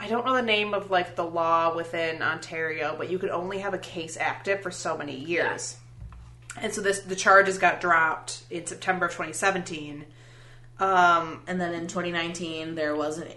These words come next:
Speaker 2: a request to return, or inquest returned the verdict of accidental death regarding this.
Speaker 1: Yep. So, um, I actually remember in twenty nineteen specifically, it was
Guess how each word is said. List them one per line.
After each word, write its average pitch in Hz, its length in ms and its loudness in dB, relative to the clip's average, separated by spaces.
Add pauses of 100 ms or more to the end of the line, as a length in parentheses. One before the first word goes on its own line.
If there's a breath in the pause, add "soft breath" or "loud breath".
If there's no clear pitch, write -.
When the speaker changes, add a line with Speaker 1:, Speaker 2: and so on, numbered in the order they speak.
(140)
Speaker 2:
a 156 140 -4
request 156 460 -4
to 170 60 -8
return, 151 580 -4
or 175 160 -2
inquest 175 560 -2
returned 156 400 -6
the 151 60 -6
verdict 147 400 -6
of 143 100 -8
accidental 143 600 -6
death - 340 -10
regarding 120 380 -8
this. - 300 -14 (100)
Speaker 1:
Yep. - 340 2
So, 185 400 8
um, 170 420 6
I 196 120 8
actually 262 340 6
remember 185 640 6
in 156 600 -2 (480)
twenty 185 260 0
nineteen 170 480 2
specifically, 185 680 -4
it 156 80 0
was 175 160 -4